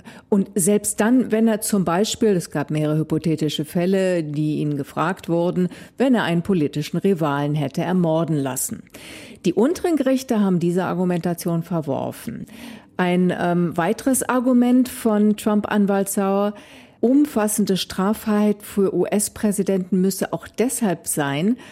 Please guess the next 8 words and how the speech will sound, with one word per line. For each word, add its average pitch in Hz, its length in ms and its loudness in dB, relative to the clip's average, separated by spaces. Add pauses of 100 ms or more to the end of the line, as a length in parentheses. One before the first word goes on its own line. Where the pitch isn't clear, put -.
(140)
weil 175 160 0
diese 247 240 4
ansonsten 180 560 0
vor - 180 -2
Entscheidungen 175 680 0
zurückschrecken 202 680 -2
könnten, 190 360 -2
aus 214 180 -2